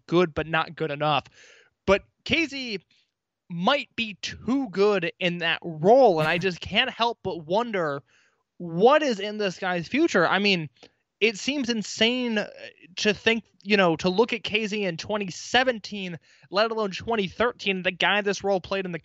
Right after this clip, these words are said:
in, in the role this guy played in the company. But you look at twenty twenty K Z,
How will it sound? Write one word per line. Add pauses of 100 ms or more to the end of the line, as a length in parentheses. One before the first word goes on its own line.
in,
in
the
role
this
guy
played
in
the
company. (240)
But
you
look
at
twenty
twenty
K
Z,